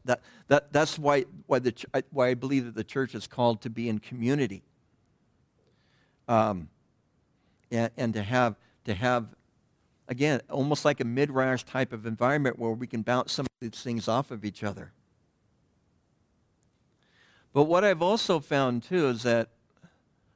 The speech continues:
a lot of people have given me space to develop my own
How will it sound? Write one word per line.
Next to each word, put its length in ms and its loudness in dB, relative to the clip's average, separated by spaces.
a 80 -2
lot 240 2
of 80 -4
people 340 -4
have 220 -6
given 360 -4
me 160 -4
space 540 -6
to 120 -18
develop 460 -8
my 200 -6
own 380 -10